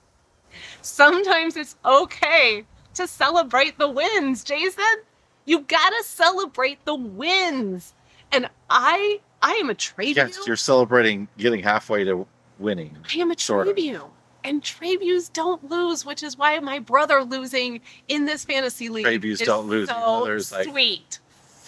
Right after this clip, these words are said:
Speaker 2: five of you in this league,
Speaker 1: I
Speaker 2: and
Speaker 1: know, and I'm
Speaker 2: four of you are gonna have to
Speaker 1: totally,
Speaker 2: lose.
Speaker 1: totally crushing my dad, my brothers.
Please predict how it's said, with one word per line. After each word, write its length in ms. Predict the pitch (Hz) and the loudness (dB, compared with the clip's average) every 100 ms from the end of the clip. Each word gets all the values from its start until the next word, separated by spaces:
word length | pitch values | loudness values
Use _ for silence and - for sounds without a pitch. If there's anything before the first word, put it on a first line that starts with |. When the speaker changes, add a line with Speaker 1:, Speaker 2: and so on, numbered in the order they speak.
| - | 0
Speaker 2:
five 200 | - 117 | 4 4
of 220 | 110 95 - | 2 0 0
you 120 | 107 | 0
in 80 | 101 | -2
this 200 | 101 - | -6 -4
league, 320 | 107 117 90 | -2 -2 -2
Speaker 1:
I 60 | 92 | -6
Speaker 2:
and 100 | 151 | 2
Speaker 1:
know, 240 | 233 208 - | 2 2 0
and 120 | - | 2
I'm 200 | 277 269 | 2 2
Speaker 2:
four 200 | 247 135 | 6 6
of 100 | 120 | 6
you 80 | 107 | 4
are 40 | |
gonna 160 | 110 110 | 2 2
have 140 | 113 | 2
to 40 | 127 269 | 2 0
Speaker 1:
totally, 220 | 156 226 | -2 -4
Speaker 2:
lose. 280 | 196 - - _ | -6 -12 -14 _
Speaker 1:
totally 460 | - 339 330 269 233 | -2 0 0 -2 -4
crushing 400 | - 190 - 214 | -4 -6 -4 -6
my 120 | 160 | -8
dad, 500 | 180 190 214 226 240 - _ _ _ | -2 2 4 4 0 -8 _ _ _
my 160 | 196 170 | -10 -6
brothers. 540 | - 185 220 233 233 | 0 0 2 -2 -6